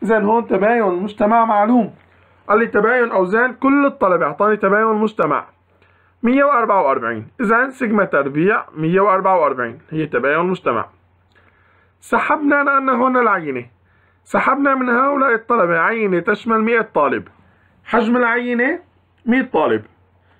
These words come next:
وسط الحسابي لأوزان هالعينة أربعة وستين، إذا سيجما تربيع للمجتمع مية وأربعة وأربعين، حجم العينة مية ومتوسط العينة أربعة وستين.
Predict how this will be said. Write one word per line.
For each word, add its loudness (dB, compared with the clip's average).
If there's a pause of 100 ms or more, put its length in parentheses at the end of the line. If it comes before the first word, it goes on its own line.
(280)
وسط 0
الحسابي 0
لأوزان 0
هالعينة -2 (440)
أربعة 2
وستين، -8 (180)
إذا 0 (120)
سيجما 0
تربيع 0 (160)
للمجتمع -2
مية -2
وأربعة 2
وأربعين، -2 (1800)
حجم 0
العينة -2
مية 0 (240)
ومتوسط 0
العينة 0
أربعة 2
وستين. -10